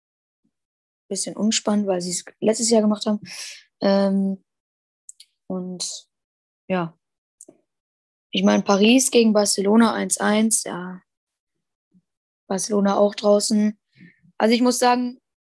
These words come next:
Barcelona hat früher, so zu den Zeiten zweitausendzehn und so, mit Xavi und Iniesta noch, ähm, da haben die irgendwie viel geiler gespielt,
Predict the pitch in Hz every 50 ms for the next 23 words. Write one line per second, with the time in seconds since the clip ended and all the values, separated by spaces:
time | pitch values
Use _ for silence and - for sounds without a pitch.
0 | _ _ _ - 196 220 226 226 - - 220 220 247 285 311 294 277 254 226 -
1 | - - - 202 247 262 262 247 269 320 349 349 _ _ - - 208 208 - -
2 | 214 196 202 202 196 - - 202 202 - 202 208 202 196 202 196 196 196 196 185
3 | - - 226 226 233 226 226 226 214 202 214 214 214 220 220 - _ _ _ _
4 | _ _ _ _ _ - 208 196 190 - - - - - 214 214 208 214 208 208
5 | 202 202 202 208 240 233 - - 247 220 214 220 240 226 - _ _ _ _ _
6 | - - - - - _ _ _ _ _ _ _ _ - 202 196 202 202 202 202
7 | 196 202 196 202 _ _ - 190 196 202 196 208 196 202 196 - - 220 196 196
8 | 202 208 208 208 202 202 - - - - 208 220 247 - - -